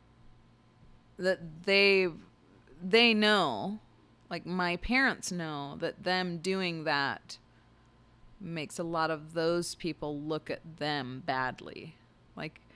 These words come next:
so they were willing to have other people look at them like they're bad people, you know, for standing up for us.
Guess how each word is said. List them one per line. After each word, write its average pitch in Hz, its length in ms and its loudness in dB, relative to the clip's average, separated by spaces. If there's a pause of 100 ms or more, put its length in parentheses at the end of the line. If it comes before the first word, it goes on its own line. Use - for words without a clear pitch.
(260)
so - 200 -4
they 208 160 6
were 208 200 8
willing 175 760 2
to 160 240 -2
have 151 580 -2 (100)
other 165 300 2
people 160 460 -4
look 180 200 2
at - 160 -2
them 156 280 -4
like 151 240 -6
they're 156 280 0
bad 170 460 2
people, 170 640 0 (1500)
you 180 200 -4
know, 151 220 -4
for 180 240 -6
standing 165 720 -2
up 160 220 0
for 139 440 -4
us. - 600 -6